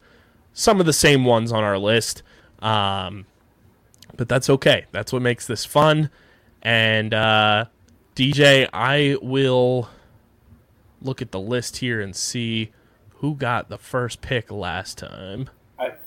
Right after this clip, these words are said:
Speaker 2: think I did.
Speaker 1: Yes, you did. So I get to go first for this one.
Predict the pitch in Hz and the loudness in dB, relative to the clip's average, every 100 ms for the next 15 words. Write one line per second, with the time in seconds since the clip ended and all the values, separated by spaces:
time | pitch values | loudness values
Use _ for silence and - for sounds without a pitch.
0 | - 143 - 139 143 117 87 - _ _ | -10 -10 -6 -4 -4 -6 -20 -20 _ _
1 | _ _ 120 - 131 113 58 - - _ | _ _ -2 -2 -6 -8 -12 -16 -20 _
2 | - - 98 95 117 151 160 165 151 139 | -12 -6 -4 -4 0 0 0 0 2 2
3 | - 156 143 - 151 139 135 - 143 135 | 2 0 0 -4 -2 -2 -2 0 0 0
4 | 131 | -4